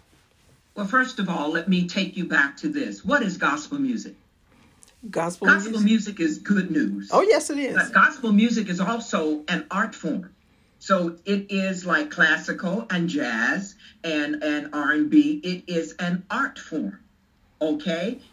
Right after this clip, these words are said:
Speaker 1: Gospel music is expressive. Gospel music speaks to you. Gospel music is healing music. It's encouraging music. It's uplifting music.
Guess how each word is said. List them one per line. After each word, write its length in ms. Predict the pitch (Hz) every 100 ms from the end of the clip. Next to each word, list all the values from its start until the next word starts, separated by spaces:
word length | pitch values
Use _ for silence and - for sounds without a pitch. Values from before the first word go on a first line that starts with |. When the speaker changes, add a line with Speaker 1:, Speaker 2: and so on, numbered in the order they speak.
| -
Speaker 1:
Gospel 480 | 190 226 277 - 202
music 500 | 214 226 208 196 -
is 200 | 180 - 185
expressive. 1040 | 180 - - - 226 247 214 196 - - - _ _ _ _ -
Gospel 560 | 208 320 - - 202
music 540 | 196 208 233 196 180 -
speaks 760 | - - - 302 277 - - -
to 200 | 220 190
you. 380 | 170 160 - - _ _ _ - -
Gospel 520 | 190 302 302 - 208
music 680 | 202 220 262 202 202 190 -
is 280 | 185 175 - _
healing 640 | - 262 294 262 202 175 185
music. 540 | 175 156 - 135 - - _
It's 320 | 220 214 - 202
encouraging 840 | 180 175 254 285 285 208 208 190
music. 420 | 180 269 - 285 - -
It's 320 | 226 226 - -
uplifting 1000 | 220 208 190 202 240 302 302 - 220 180 180
music. 400 | 156 - -